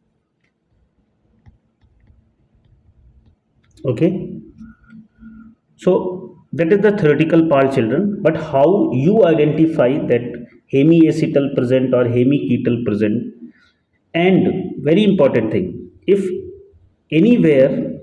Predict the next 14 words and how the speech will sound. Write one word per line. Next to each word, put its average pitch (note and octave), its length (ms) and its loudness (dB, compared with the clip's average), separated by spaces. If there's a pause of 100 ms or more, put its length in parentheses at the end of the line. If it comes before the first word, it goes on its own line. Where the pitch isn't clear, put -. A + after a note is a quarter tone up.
(240)
hemiacetal E3 920 2
or D#3+ 200 2
hemiketal C#3 720 2
is C3 140 -4
present, D3+ 600 -2 (360)
then B2 300 0
that D#3 300 0
will B2 200 0
be B2 80 2
your A#2 300 4 (180)
reducing D3 640 2
sugar B2+ 640 -2
hundred D#3 840 0
percent. G#2 600 -4